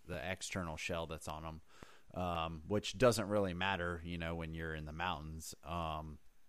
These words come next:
and using it for, like,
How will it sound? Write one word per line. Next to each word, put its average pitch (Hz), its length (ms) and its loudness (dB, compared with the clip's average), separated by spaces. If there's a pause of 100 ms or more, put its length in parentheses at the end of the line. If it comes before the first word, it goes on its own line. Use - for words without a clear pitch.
(720)
and 90 200 -2
using 95 440 4
it 87 200 0
for, 90 280 -2
like, 80 340 -2